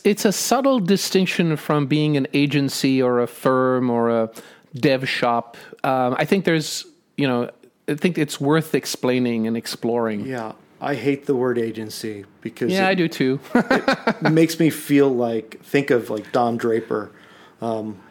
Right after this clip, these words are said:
Speaker 2: with, like, the
Speaker 1: Yeah.
Speaker 2: brown liquor, sitting in his office, you know, smoking, and, like, the whole power dynamic that comes with that. And I think that word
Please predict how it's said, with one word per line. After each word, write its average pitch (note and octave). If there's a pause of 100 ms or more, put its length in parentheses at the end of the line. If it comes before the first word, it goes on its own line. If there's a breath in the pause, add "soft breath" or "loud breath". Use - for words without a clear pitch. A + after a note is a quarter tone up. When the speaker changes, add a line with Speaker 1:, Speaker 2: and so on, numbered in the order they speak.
(120)
Speaker 2:
with, B2+
like, B2
the E3+
Speaker 1:
Yeah. F3
Speaker 2:
brown B2
liquor, B2
sitting C3
in A#2+
his A#2
office, A2+
you C3
know, G2+
smoking, A#2+ (420 loud breath)
and, A#2
like, A2+ (680)
the B2+
whole C3
power B2
dynamic A2+
that -
comes B2
with A2
that. A2 (460 loud breath)
And C3+
I B2+
think D3+
that C3+
word B2